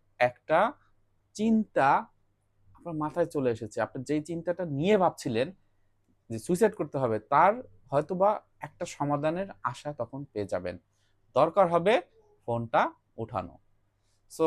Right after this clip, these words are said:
এই তিনটা বিষয় মাথায় রাখবেন এবং আপনাদের পরিবার বা কারো ভিতরে থাকলে অবশ্যই এই সাইকো ডিরেকশনটা দিবেন, তাদের ক্ষেত্রে উপকার হবে। হয়তোবা এর মাধ্যমে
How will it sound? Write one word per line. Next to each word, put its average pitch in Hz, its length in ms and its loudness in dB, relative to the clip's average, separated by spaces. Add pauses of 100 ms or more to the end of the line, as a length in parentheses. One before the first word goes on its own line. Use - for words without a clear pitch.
এই 190 160 4
তিনটা 196 300 -2
বিষয় 185 240 -2
মাথায় 151 280 2
রাখবেন 151 320 -2
এবং 170 260 -2
আপনাদের 151 320 -2
পরিবার 143 340 -2
বা 139 180 0
কারো 127 220 2
ভিতরে 135 260 -8
থাকলে 139 320 -6
অবশ্যই 120 340 -6
এই 120 100 -6
সাইকো 113 300 -8
ডিরেকশনটা 117 380 -10
দিবেন, 123 300 -6 (320)
তাদের 123 220 0
ক্ষেত্রে 135 240 -10
উপকার 135 320 -6
হবে। 165 240 -6
হয়তোবা 131 320 -2
এর 139 200 -6
মাধ্যমে 135 500 -6